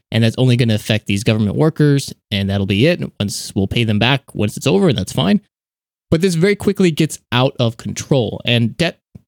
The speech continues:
spirals. And that's a concept that we'll keep coming back to throughout this episode.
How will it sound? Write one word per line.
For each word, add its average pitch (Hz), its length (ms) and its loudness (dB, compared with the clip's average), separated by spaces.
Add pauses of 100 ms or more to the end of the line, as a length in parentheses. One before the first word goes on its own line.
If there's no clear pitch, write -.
(120)
spirals. - 720 -4 (360)
And 117 100 4
that's 123 180 0
a 147 40 2
concept 139 420 0
that 117 100 2
we'll 110 100 0
keep - 300 -2
coming 127 260 2
back 104 220 0
to 113 200 0
throughout 143 320 0
this - 160 -2
episode. - 460 -12